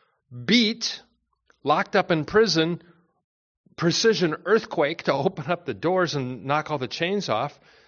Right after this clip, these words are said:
crying out for the guy to save his life and saves the family, and, and a, a, a work happens. What happened in Thessalonica? The word of God came forth in power. They believed the word.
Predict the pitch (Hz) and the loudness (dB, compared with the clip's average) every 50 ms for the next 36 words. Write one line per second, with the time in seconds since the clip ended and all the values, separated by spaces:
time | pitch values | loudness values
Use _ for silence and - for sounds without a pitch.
0 | _ _ _ _ _ _ _ _ _ _ - - - 214 208 208 202 190 190 196 | _ _ _ _ _ _ _ _ _ _ -12 -6 -2 0 0 2 2 2 2 0
1 | 185 - 170 147 147 151 160 160 170 165 151 - - - 185 160 151 135 139 120 | 0 -2 -4 -4 -2 0 0 0 0 -2 -2 -2 -2 0 0 0 -2 -2 -4 -6
2 | - 156 147 175 165 - 139 123 - - 160 147 135 - - 139 - - 143 160 | -4 -4 -4 -4 -6 -6 -8 -8 -6 -4 -4 -4 -6 -8 -10 -12 -10 -8 -8 -6
3 | 175 170 165 160 - 160 160 156 151 - - - - _ - 175 175 170 - - | -6 -6 -8 -8 -6 -6 -6 -6 -8 -12 -20 -20 -20 _ -6 -2 -2 -2 -2 -4
4 | 151 151 - - - 139 139 139 156 170 160 - 156 135 - 101 - - _ _ | -8 -10 -10 -10 -10 -10 -6 -4 -6 -6 -6 -6 -8 -10 -10 -12 -18 -20 _ _
5 | - 185 196 208 202 196 185 180 175 - 180 170 - - 185 170 180 214 208 - | -4 -2 -2 -2 -2 -2 -4 -4 -4 -4 -6 -6 -4 -6 -6 -6 -8 -10 -10 -10
6 | - - _ _ _ _ _ _ _ _ _ - 151 147 160 165 156 156 147 170 | -12 -12 _ _ _ _ _ _ _ _ _ -4 -2 0 0 0 0 0 -2 -2
7 | 160 160 151 - - 143 123 110 - 139 131 - 147 135 127 - - 170 151 117 | -2 -2 -4 -6 -8 -10 -8 -6 -6 -8 -8 -8 -12 -16 -16 -16 -16 -14 -12 -12
8 | - - _ - _ - 160 160 143 156 147 143 151 156 143 131 147 156 147 165 | -14 -16 _ -16 _ -2 -2 -2 0 0 -2 -2 -2 -4 -4 -4 -6 -6 -6 -6
9 | 170 147 90 76 | -6 -8 -8 -10